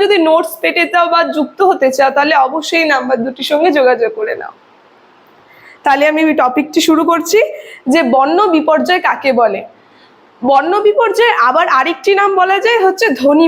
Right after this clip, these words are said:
বিপর্যয়। মানে, আমি যদি তোমাদেরকে একটা লাইনে বলি,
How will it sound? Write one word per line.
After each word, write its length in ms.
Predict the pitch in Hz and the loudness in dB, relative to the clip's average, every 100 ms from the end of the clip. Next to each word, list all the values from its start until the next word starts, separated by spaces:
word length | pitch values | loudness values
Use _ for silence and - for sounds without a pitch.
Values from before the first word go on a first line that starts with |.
| 277 | 2
বিপর্যয়। 580 | 247 247 226 226 214 - - - - - 285 | 0 0 -2 -2 -4 -4 -12 -20 -20 -2 0
মানে, 200 | 339 370 415 - 285 | 2 2 0 0 0
আমি 140 | 330 415 | 2 4
যদি 120 | 415 440 | 2 2
তোমাদেরকে 420 | 427 440 415 - - 277 | 0 2 0 -2 -4 -6
একটা 220 | 277 392 381 | -2 -2 0
লাইনে 260 | 392 381 370 277 | 0 0 2 2
বলি, 220 | 247 | 0